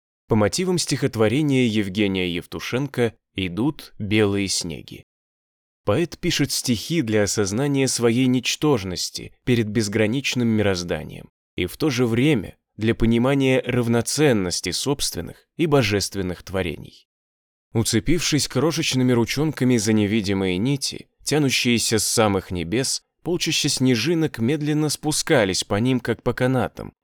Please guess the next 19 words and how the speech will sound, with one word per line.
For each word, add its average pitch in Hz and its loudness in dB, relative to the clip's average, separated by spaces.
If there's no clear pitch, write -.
вниз, 110 0
на 98 -2
землю. 85 -6
У 101 0
каждого 143 0
пушистого 120 0
кристаллика 107 0
за 90 -2
спиной 123 0
висел 127 2
рюкзачок, 123 0
в - -18
котором 107 2
он 127 2
нёс 98 0
душу 120 -2
некогда 131 2
умершего 110 2
человека. - -4